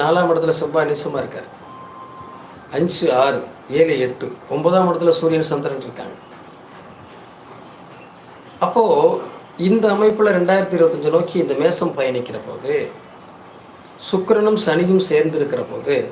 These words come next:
கண்டிப்பாக இந்த ஆண்டும் மேசம் இந்த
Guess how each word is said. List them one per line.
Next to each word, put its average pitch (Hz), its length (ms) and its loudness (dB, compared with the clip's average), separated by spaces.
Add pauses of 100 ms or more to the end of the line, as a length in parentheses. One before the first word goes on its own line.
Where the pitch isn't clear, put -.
(1300)
கண்டிப்பாக 165 480 2 (140)
இந்த 143 260 -2
ஆண்டும் 120 320 -2 (960)
மேசம் 147 380 -2 (840)
இந்த 143 100 -2